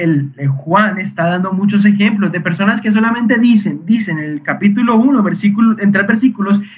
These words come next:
veíamos esta misma expresión y ahorita vamos a ver esta misma expresión dos veces.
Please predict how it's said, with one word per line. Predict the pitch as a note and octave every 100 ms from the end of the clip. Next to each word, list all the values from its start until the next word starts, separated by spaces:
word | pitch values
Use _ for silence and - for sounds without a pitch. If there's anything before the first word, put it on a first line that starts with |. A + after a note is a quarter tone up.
| -
veíamos | G3+ G#3 A#3 A3+ G#3
esta | G#3 G#3+
misma | G#3+ G3+ G#3
expresión | G#3 - - - E3+ G#3
y |
ahorita | A3+ - E3 F#3+
vamos | G3 G3+ G3+
a |
ver | E3+ E3+ - - -
esta | G3+ G3+
misma | G3 G3+
expresión | G3+ - F#3 E3+ F3 E3+
dos | F3 G3+ G3+
veces. | D3 G3 G3+ - _